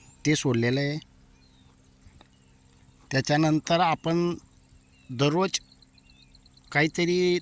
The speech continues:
थोडं थोडं सोडत असतो. त्यातून पालापाचोळा अर्क आहे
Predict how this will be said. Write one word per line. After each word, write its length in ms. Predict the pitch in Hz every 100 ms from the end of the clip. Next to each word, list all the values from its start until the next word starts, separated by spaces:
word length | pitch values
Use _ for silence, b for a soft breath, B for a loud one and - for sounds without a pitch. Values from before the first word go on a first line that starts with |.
| -
थोडं 200 | 143 151
थोडं 280 | 151 151 170 -
सोडत 380 | - 160 151 147
असतो. 300 | - 131 113
त्यातून 500 | - 143 165 165 165 B B -
पालापाचोळा 640 | 139 151 156 147 160 156
अर्क 220 | 143 135 151
आहे 500 | 143 131 131 -